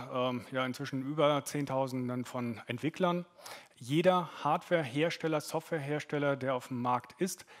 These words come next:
hat in irgendeiner Weise eine Beziehung dazu, merkt, dass er nicht dabei herumkommt. Wenn ich mir also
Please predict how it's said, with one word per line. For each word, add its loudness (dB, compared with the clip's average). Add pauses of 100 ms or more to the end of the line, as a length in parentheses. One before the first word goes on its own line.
hat -2
in -2
irgendeiner 0
Weise 4
eine -2
Beziehung -2
dazu, -2 (260)
merkt, 2
dass -2
er -4
nicht -4
dabei -4
herumkommt. -4 (340)
Wenn -4
ich -6
mir -4
also -2